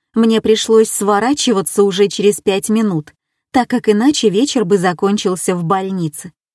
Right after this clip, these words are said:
Моя печень бы просто взорвалась от количества выпитого. Отец не был огорчен тем, что его перебили,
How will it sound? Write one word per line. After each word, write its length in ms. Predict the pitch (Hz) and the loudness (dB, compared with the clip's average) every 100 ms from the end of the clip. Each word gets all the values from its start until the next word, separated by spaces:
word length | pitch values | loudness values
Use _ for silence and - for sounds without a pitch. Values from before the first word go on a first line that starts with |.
| _ _ _ - | _ _ _ -2
Моя 360 | 220 214 208 | -2 0 -2
печень 420 | 208 277 302 202 | 0 -2 -2 -4
бы 120 | 180 190 | -2 -2
просто 480 | - 277 381 - 233 | 0 0 0 -2 -2
взорвалась 760 | 208 233 208 214 214 240 - - | 0 0 0 0 0 -4 -6 -6
от 180 | 208 | -6
количества 760 | - 214 202 - 208 - 202 214 | -2 0 0 0 -2 -2 0 0
выпитого. 640 | 202 202 185 165 180 180 - _ _ _ _ _ _ _ _ _ - | 0 -2 -4 -6 -8 -10 -14 _ _ _ _ _ _ _ _ _ -4
Отец 420 | 294 - 370 - | -2 0 -4 0
не 220 | 262 302 | 4 4
был 200 | 311 196 | 4 2
огорчен 600 | 185 185 196 - 202 185 | 0 -2 -2 -2 -2 -2
тем, 300 | 185 - 330 | -2 0 0
что 220 | 311 - | -2 -2
его 260 | 214 190 196 | -2 0 -2
перебили, 640 | - 208 202 160 170 160 | 0 -2 0 -2 -2 -4